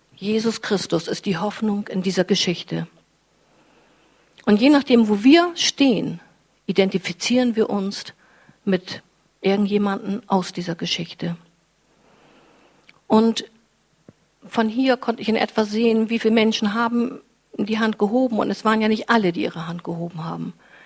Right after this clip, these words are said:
Ist jemand jetzt noch hier, der noch nicht seine Hand gehoben hat,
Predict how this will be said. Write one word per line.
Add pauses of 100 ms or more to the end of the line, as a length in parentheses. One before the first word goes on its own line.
(240)
Ist
jemand
jetzt
noch
hier,
der
noch
nicht
seine
Hand
gehoben
hat,